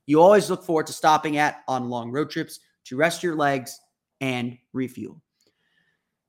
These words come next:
McDonald's has always been a central part of, of the commu-, of the community, believe it or not. Here in Orlando, I remember going to the McDonald's on International Drive, um, to play in the play place, to, to grab,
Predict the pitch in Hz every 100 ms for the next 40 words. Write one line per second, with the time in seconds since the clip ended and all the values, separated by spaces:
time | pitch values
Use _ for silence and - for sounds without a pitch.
0 | _ _ - 185 226 247 240 220 220 208
1 | 190 180 190 170 165 165 165 180 160 -
2 | 175 190 151 143 139 - - _ _ _
3 | 151 165 131 117 147 165 180 - 156 151
4 | 156 170 196 131 - 131 123 110 107 117
5 | - _ 170 175 170 165 175 185 180 175
6 | 165 170 165 165 135 165 180 175 185 165
7 | 160 160 151 165 160 160 147 160 160 156
8 | 151 151 147 135 147 120 - _ _ _
9 | _ 135 135 123 - 127 - - 147 160
10 | - 156 147 - - - - 113 113 _
11 | _ _ _ _ _ _ _ _ 151 -
12 | 151 160 151